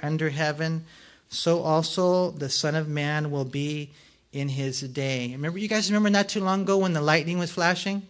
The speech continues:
You guys remember that? Wasn't that cool? You know, but it was hard to see the lightning sometimes. You would hear the thunder, and it was really cool, but every once in a while, you know, you would see it.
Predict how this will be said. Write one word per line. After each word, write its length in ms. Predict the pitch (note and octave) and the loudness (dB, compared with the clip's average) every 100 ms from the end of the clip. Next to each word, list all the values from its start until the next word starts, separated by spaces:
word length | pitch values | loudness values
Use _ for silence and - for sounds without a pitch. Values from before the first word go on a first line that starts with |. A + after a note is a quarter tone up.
| - | -10
You 100 | D3+ | -2
guys 180 | D#3+ | 0
remember 300 | D#3+ E3 E3 | 0 -2 -2
that? 320 | E3+ F#3 F3+ - _ _ _ | -2 -2 -4 -10 _ _ _
Wasn't 420 | C#3 E3 F#3 G3 | 4 4 6 2
that 260 | F#3+ F3 E3+ | 2 0 -2
cool? 560 | - D#3+ E3 F#3+ G3 - - _ - - - - | 0 2 2 0 -6 -14 -20 _ -20 -20 -20 -8
You 80 | F3 | 2
know, 200 | G3 A3+ | 4 6
but 160 | G3 F#3+ | 6 4
it 40 | |
was 140 | F3 | 4
hard 320 | E3+ F3+ F#3+ G3+ | 2 4 4 2
to 80 | |
see 420 | F#3 - - G3+ A3 | -2 -2 -2 -2 -2
the 140 | G#3+ | 0
lightning 420 | E3+ D#3 C#3 C#3 | 2 2 2 -2
sometimes. 1120 | C3 D#3 C#3 C3+ C#3 B2+ A2+ A2+ - - - - - | -2 -2 -2 -4 -4 -4 -6 -8 -8 -8 -12 -18 -6
You 120 | D#3 | -2
would 80 | C3+ | -2
hear 200 | - G#3 | 0 0
the 80 | E3 | 0
thunder, 600 | - E3 C4+ G#3+ D#3 F3 | 0 2 2 4 2 2
and 120 | E3 | 0
it 60 | D3 | -2
was 160 | C#3 | -2
really 220 | D#3 D3+ C#3+ | 0 -2 -2
cool, 440 | A3 A#3+ F#3+ F#3 - - - | -2 2 2 0 -8 -18 -4
but 100 | D#3+ | 4
every 100 | F3+ | 4
once 240 | F#3 F#3+ F#3+ | 4 2 0
in 60 | |
a 100 | F3+ | -2
while, 300 | F3 F3 F3 | 2 4 4
you 100 | E3+ | 2
know, 80 | F3 | 0
you 140 | E3 | 0
would 120 | D3 C3 | -2 0
see 440 | - - G3 D#3+ | 0 0 2 2
it. 200 | A2+ - | 0 -6